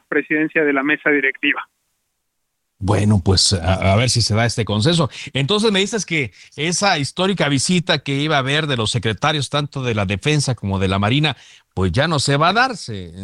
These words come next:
Speaker 2: me estás dando a conocer que tampoco acude el secretario Luis Crescencio Sandoval.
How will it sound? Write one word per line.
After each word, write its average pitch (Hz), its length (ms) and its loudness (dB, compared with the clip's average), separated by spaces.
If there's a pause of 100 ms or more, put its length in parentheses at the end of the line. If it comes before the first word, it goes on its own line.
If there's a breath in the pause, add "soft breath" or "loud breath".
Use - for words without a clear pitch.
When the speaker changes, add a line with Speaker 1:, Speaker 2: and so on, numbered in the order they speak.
Speaker 2:
me 95 220 -4
estás 139 240 0
dando 143 220 0
a 123 60 -4
conocer 139 500 0 (340 loud breath)
que 117 180 0
tampoco 135 640 -2
acude 135 600 -2
el 117 160 -2
secretario 127 720 -2
Luis 139 280 2
Crescencio 120 520 0
Sandoval. 90 400 -2